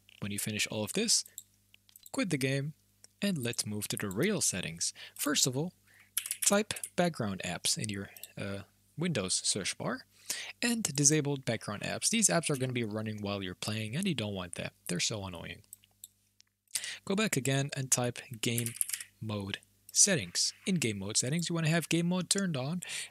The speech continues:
and go to graphics settings and turn on hardware acceleration, which is gonna help your C P U get more F P S in the game. But it, w-, it will need more power,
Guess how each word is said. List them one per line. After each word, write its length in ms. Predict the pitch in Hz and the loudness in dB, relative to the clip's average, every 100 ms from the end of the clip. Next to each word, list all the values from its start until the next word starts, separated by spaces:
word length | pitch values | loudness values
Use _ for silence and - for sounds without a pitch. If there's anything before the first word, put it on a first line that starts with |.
| - | -4
and 80 | 151 | 0
go 100 | - | 0
to 140 | - | 0
graphics 400 | 131 131 131 143 | 2 2 2 2
settings 420 | - 120 120 123 | 2 2 0 0
and 180 | 127 113 - _ _ - _ _ _ _ _ _ | 0 -2 -8 _ _ -20 _ _ _ _ _ _
turn 220 | - 247 175 | 0 2 4
on 240 | 160 160 - | 2 -2 -4
hardware 400 | - 165 123 113 | 0 2 2 2
acceleration, 720 | 110 - 101 98 101 120 135 _ - - - | 2 2 0 -2 -2 -4 -6 _ -8 -8 -8
which 80 | - | -2
is 20 | |
gonna 140 | 202 180 | 2 2
help 320 | - 180 - | 2 0 2
your 80 | 131 | 2
C 180 | - 123 | 4 2
P 100 | 117 | -2
U 160 | 113 | -2
get 160 | 110 107 | -2 -2
more 160 | 104 | -4
F 120 | 101 - | -4 -4
P 120 | 98 | -4
S 180 | 110 - - | -4 -8 0
in 120 | 175 | 2
the 100 | 143 | 4
game. 240 | - 104 - _ _ - - - - | 2 -2 -4 _ _ -16 -14 -12 2
But 100 | 160 | 6
it, 120 | 170 | 6
w-, 240 | 185 160 - | 4 2 2
it 160 | 175 180 | 4 4
will 120 | 190 | 2
need 260 | 165 160 | 2 2
more 180 | 123 131 | 0 -4
power, 400 | - 110 110 156 | -2 -2 -2 -6